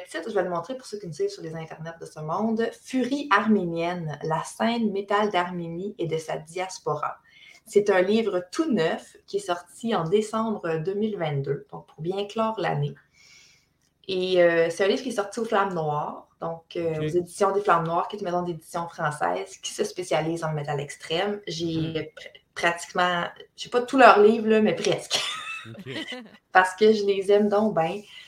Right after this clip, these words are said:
Speaker 1: Puis ça, c'est leur, euh, leur dernier, euh, bébé qui est sorti, euh, récemment. Il y a eu beaucoup de, ils ont fait beaucoup de marketing à,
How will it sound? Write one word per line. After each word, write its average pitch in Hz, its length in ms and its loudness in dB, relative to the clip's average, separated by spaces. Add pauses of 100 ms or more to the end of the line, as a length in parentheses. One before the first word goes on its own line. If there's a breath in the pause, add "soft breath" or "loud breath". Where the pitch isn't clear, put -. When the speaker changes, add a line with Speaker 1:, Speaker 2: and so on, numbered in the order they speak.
(200 loud breath)
Speaker 1:
Puis - 100 -8
ça, 269 80 -2
c'est 269 140 -4
leur, 190 200 2
euh, 175 280 2
leur 175 340 0
dernier, 208 720 0
euh, - 20 -4
bébé 175 320 2
qui 208 120 -4
est - 20 0
sorti, 202 680 -4
euh, 170 260 -4 (280)
récemment. 180 300 0
Il 214 100 2
y 208 40 6
a 180 40 6
eu 160 60 0
beaucoup 196 260 -10
de, 208 100 -2 (580)
ils 175 80 -12
ont 170 60 -10
fait 180 100 -6
beaucoup 175 220 -10
de 226 60 0
marketing 185 480 -4
à, - 180 -6